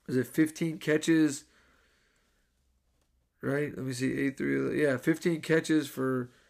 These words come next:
two hundred something yards. 'Cause, I mean, Greathouse and Flores alone were at one seventy. So,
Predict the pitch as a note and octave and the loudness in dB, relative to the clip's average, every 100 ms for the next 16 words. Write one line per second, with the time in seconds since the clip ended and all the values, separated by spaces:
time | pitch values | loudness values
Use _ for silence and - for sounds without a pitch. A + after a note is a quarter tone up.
0 | _ _ _ _ _ - D#3 D3+ D#3 D#3 | _ _ _ _ _ 4 6 8 6 4
1 | C#3+ - D3+ C#3 D3 C#3+ D3 D3 - C3 | 4 -2 -2 -2 -2 0 2 0 -2 -6
2 | A#2+ - _ _ _ _ _ _ _ _ | -6 -18 _ _ _ _ _ _ _ _
3 | _ _ - D3+ C#3 D#3+ E3+ E3 D#3 C#3 | _ _ -4 -2 4 6 8 8 6 2
4 | C3+ A#2+ D#3+ D#3 C3+ C#3 D3 C3+ C3 B2+ | -6 0 4 4 4 2 2 2 0 -2
5 | A#2+ C#3 C3+ B2 - _ _ _ - - | -2 -2 -2 -6 -14 _ _ _ -6 -2
6 | C#3 C3 B2+ A#2+ _ _ _ _ _ _ | -2 -4 -10 -12 _ _ _ _ _ _
7 | _ - B2+ A#2 A2+ | _ -4 0 0 -2